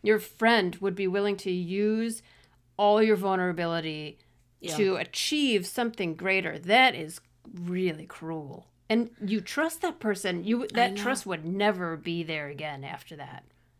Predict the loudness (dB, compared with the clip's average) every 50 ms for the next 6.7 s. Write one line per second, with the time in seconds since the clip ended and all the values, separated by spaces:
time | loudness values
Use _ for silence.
0 | -8 -6 -6 -6 -6 -8 -14 _ _ _ _ _ _ _ _ _ _ _ _ _
1 | _ _ _ _ _ 0 0 0 2 2 -2 -2 -2 -4 -2 -2 -4 -4 -6 -6
2 | 0 2 2 4 4 2 0 -2 -8 -8 -8 -4 -2 0 0 2 0 0 -2 -4
3 | -6 -6 _ _ _ _ _ _ _ _ _ _ _ _ _ -8 -6 -4 -4 -4
4 | -6 -8 -8 -6 -6 -6 -6 -8 -10 _ _ _ _ _ _ _ _ _ _ _
5 | _ -8 -8 -6 -6 2 2 2 4 6 4 4 6 4 0 -2 -4 -4 -2 -2
6 | -2 -2 -4 -6 -8 -6 -6 -6 -4 -2 -4 -4 -6